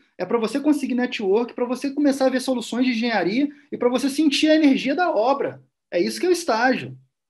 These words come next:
Não é pra, "Ah, não, tem o estágio obrigatório, tem aquele tempo." Não é isso, não.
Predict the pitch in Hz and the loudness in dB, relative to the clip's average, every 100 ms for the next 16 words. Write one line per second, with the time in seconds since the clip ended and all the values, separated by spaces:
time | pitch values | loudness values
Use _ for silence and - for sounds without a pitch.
0 | _ _ 139 139 202 269 349 359 349 190 | _ _ -4 0 0 0 2 2 2 0
1 | - _ - 285 302 233 254 247 202 220 | -4 _ -4 0 2 2 2 2 0 -4
2 | 220 214 220 233 208 220 220 196 - 202 | -6 -6 -4 -4 -8 -4 -4 -4 -2 0
3 | 226 - 208 202 202 - - 180 294 - | 0 -4 -6 -6 -6 -8 -10 -4 -4 -4
4 | 403 262 233 202 135 | -2 0 0 -4 -8